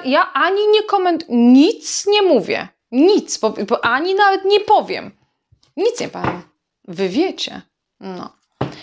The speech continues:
Mój księżyc. Ten znak, dzięki któremu tak gadam i taka jestem zadowolona i taka jestem optymistka i uwielbiam podróże i wszystko to, co takie najbardziej radosne, co ja mam,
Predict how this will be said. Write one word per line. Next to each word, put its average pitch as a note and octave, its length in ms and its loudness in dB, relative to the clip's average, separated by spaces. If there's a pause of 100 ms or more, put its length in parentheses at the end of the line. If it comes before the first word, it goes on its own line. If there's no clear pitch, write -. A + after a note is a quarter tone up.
(180)
Mój A4 420 2
księżyc. F4 800 -6 (460)
Ten G4 300 0
znak, C4 420 0 (480)
dzięki C#4 340 -2
któremu D#4+ 640 0
tak A#3 440 -4
gadam C4 720 -2
i - 100 -10
taka A#3+ 260 -2
jestem C4 400 0
zadowolona C#4 880 2
i F3+ 60 -8
taka B3+ 240 0
jestem B3+ 280 -2
optymistka D#4 920 0
i G#3+ 100 -6
uwielbiam C#4 520 0
podróże C#4 800 0 (400)
i B3+ 120 0
wszystko - 680 0
to, D#4+ 160 0
co D4+ 180 -4
takie C4+ 240 -2
najbardziej A#3 720 -2
radosne, G#3 640 -2
co G3+ 140 -4
ja F#3 160 -4
mam, A#3+ 280 -2